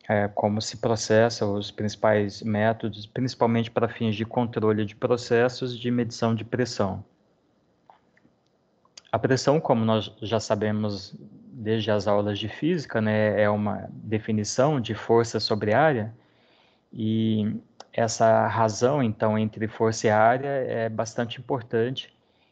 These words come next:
e vai ser também a base de utilização, obviamente, de vários tipos de medida de pressão. E as unidades típicas que a gente encontra aí pra pressão, né, desde o S I até unidades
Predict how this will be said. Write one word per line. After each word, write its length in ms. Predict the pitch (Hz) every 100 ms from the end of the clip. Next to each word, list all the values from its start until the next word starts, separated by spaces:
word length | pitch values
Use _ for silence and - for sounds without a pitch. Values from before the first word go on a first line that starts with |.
| _
e 120 | 120 113
vai 200 | 113 113
ser 600 | - 117 113 120 123 - _
também 260 | - 107 107
a 60 |
base 480 | 110 104 117 117 104
de 140 | 95
utilização, 680 | 104 101 104 104 104 - 117
obviamente, 720 | 113 101 110 101 104 110 110
de 300 | 113 113 113 107 107
vários 400 | 107 104 104 107
tipos 320 | - 101 107
de 80 | 107
medida 360 | 117 101 101
de 120 | 101 98
pressão. 540 | 104 110 - 98 - - _ _ _ _ _ _ _
E 260 | - 120 123
as 200 | 131 113
unidades 520 | 120 117 113 110 -
típicas 520 | - 143 139 - 113
que 100 | -
a 60 | 113
gente 500 | 110 110 - - _ - _
encontra 560 | 127 113 113 110 113 110
aí 80 | 107
pra 180 | 107 110
pressão, 480 | 117 113 - 135
né, 120 | 151 110
desde 480 | 110 117 113 98
o 200 | 110 107
S 280 | 107 110 -
I 180 | 131 156
até 260 | 117 117 110
unidades 720 | 107 104 104 101 - -